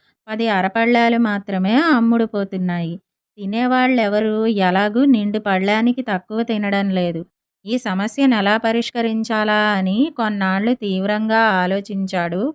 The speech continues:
పున్నయ్య. పున్నయ్య వ్యాపారం ఎలా సాగుతున్నదన్న కుతూహలం రంగనాథానికి ఉంది.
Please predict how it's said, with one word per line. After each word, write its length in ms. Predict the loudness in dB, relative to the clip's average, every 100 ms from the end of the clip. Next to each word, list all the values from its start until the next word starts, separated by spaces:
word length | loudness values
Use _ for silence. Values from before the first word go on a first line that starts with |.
| -8
పున్నయ్య. 480 | -8 -6 -4 -4 -6 _ _ _ _ _ _ _ _ _ _
పున్నయ్య 400 | -14 -8 -4 -4
వ్యాపారం 680 | -2 0 0 0 0 2 2
ఎలా 340 | 4 2 2 2
సాగుతున్నదన్న 960 | 2 2 0 0 0 2 2 2 2
కుతూహలం 840 | 0 -4 -4 0 2 2 2 0 0
రంగనాథానికి 1200 | 2 0 0 2 2 0 -2 -2 -4 -2 0 0
ఉంది. 400 | 0 0 -2